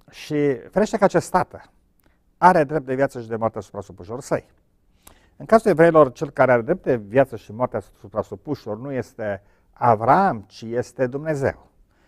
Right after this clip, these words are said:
Pentru că este foarte clar că persoana lui Avram este transcend-,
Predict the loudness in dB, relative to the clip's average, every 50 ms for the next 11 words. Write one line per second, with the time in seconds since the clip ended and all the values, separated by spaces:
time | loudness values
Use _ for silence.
0 | _ _ _ _ -10 -10 -10 -8 -8 -6 -6 -6 -4 -4 -4 0 2 2 2 2
1 | -2 -4 -2 -2 -2 -2 -2 -2 -4 -2 -2 -4 -6 _ _ _ _ _ _ _
2 | _ 0 0 0 0 0 0 2 2 2 2 0 0 0 0 0 2 0 0 0
3 | 0 -2 -6 -10 -10 -12 -12 -8 -4 -4 -4 -4 -4 -8 -10 -10 -10 -14